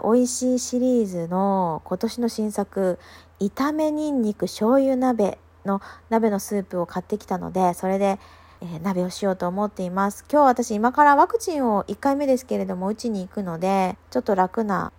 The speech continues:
メニューにしようかな。今日は完全に自宅で仕事ですから、ゆるりゆるりと午後も過ごそうかなと思っています。ちなみにね、そのお鍋ね、裏に書いてある材料が少なくていいんですよ。キャベツ、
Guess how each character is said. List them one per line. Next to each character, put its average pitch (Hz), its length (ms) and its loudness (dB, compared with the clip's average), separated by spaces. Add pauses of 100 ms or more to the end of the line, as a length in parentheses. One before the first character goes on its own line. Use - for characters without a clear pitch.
(160)
メ 185 100 -2
ニ 175 120 -4
ュ - 20 -4
ー 165 40 -6
に 160 80 -10
し - 160 -10
よ 180 100 0
う - 20 -6
か 160 160 -10
な。 202 260 -2 (420)
今 403 120 6
日 - 20 4
は 247 80 6
完 294 300 0
全 294 160 2
に 285 80 -2
自 214 160 -4
宅 240 240 4
で 247 80 6
仕 240 160 0
事 226 400 -2 (220)
で 208 100 -2
す - 80 -8
か 156 120 -12
ら、 147 140 -14 (340)
ゆ 196 140 0
る 208 160 2
り 180 140 -2
ゆ 165 100 0
る 190 140 0
り 165 120 -6
と 156 280 -10 (120)
午 190 140 2
後 180 160 0
も 160 160 -6
過 175 140 -10
ご 185 100 0
そ 190 160 0
う 175 60 -2
か 170 100 -4
な 277 160 2
と 247 160 2
思 175 200 -2
っ - 20 -4
て - 160 -10
い 165 100 -6
ま 208 260 0
す。 - 160 -14 (200)
ち - 100 -6
な 277 140 2
み 302 140 -2
に 294 140 -2
ね、 285 220 2
そ 208 160 -2
の 233 200 0
お 247 40 2
鍋 233 300 0
ね、 170 400 -6 (120)
裏 247 220 0
に 254 160 -2
書 208 140 2
い 185 80 -2
て 180 100 -4
あ 170 60 0
る 165 100 -4
材 185 260 -2
料 185 220 -2
が 170 260 -2
少 - 240 -4
な 254 160 0
く 247 140 -4
て - 140 -4
い 185 60 0
い 190 40 -4
ん 185 60 -6
で 185 100 -4
す - 160 -10
よ。 165 140 -4 (320)
キ - 100 -6
ャ 302 80 2
ベ 254 220 2
ツ、 214 640 -2